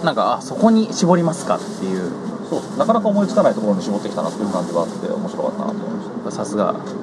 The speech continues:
Speaker 1: さすが、如月さん。
Speaker 2: さすがですね。
Speaker 1: さすがです。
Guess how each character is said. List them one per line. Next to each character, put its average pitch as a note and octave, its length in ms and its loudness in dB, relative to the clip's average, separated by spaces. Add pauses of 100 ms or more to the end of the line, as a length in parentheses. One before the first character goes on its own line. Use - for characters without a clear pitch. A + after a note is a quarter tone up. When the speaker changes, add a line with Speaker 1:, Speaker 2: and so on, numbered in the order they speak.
(380)
Speaker 1:
さ A#2+ 80 -4
す A2 80 0
が、 A2 80 2
如 - 160 -8
月 G2 220 0
さ F#2 80 -6
ん。 E2 40 -6 (480)
Speaker 2:
さ G#2 120 -2
す G2 100 -4
が F2 80 0
で - 60 -6
す - 100 -8
ね。 - 120 -6
Speaker 1:
さ G2 120 -4
す - 120 -4
が F2+ 60 -2
で E2 60 -6
す。 - 120 -10